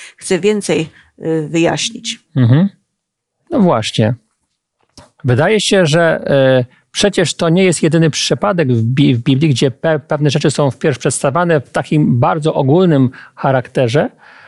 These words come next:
Speaker 2: a potem pojawiają się pewne szczegóły, tak? Czyli za każdym razem, kiedy Pan Bóg przemawia, daje nam coś nowego i wydaje mi się, że nie powinniśmy tego, co tutaj jest napisane, z tej reguły wyłączać, bo przecież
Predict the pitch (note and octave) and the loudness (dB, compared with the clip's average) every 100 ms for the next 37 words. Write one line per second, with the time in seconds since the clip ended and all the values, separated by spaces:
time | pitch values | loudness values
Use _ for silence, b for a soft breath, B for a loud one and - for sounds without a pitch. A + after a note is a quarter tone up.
0 | B B B - - G3+ G3+ A3 A#3 - | B B B -12 -4 -2 0 2 2 -2
1 | B B B _ _ _ D3+ C#3+ D3 E3+ | B B B _ _ _ -2 0 2 0
2 | D#3 E3 - D3 C#3+ - - B2+ B2 G2+ | 0 -2 -2 0 0 0 -2 2 2 0
3 | C3 - D3 - D3+ D3+ G3 G3 G3 F#3+ | -2 -4 -4 0 0 0 -2 0 0 0
4 | D#3+ E3 E3+ E3 E3+ D#3 - - D3+ F#3 | 0 0 0 0 0 -2 -4 -2 0 2
5 | F#3+ F#3+ F#3+ B B B _ - A2+ E3+ | 2 0 -2 B B B _ -4 -2 0
6 | G3+ G3+ F#3 G3 - D#3+ D3+ C#3 A2 A#2+ | 0 0 0 -2 0 2 2 2 0 -2
7 | D#3 - B B B B - B2 C#3+ A3+ | -2 -6 B B B B -4 0 2 0
8 | G#3 D3+ D#3 D3+ C#3+ D3+ F3+ F#3 E3 - | 0 0 2 0 0 0 0 -2 -4 -2
9 | E3 D#3 D#3 - D#3 D#3+ C#3 D3+ C3 D3 | -4 -2 -2 -2 0 0 -2 -4 -4 -2
10 | D3+ C#3+ - D3 D3 - C3+ B2 B2 B2 | 0 -2 0 0 0 0 0 2 2 2
11 | A#2 C3 A#2+ A2 A2 A2+ D#3 - - _ | 0 0 2 2 0 -2 -6 -6 -16 _
12 | _ _ D3+ C3 G3+ F#3+ - | _ _ -10 -4 0 0 -2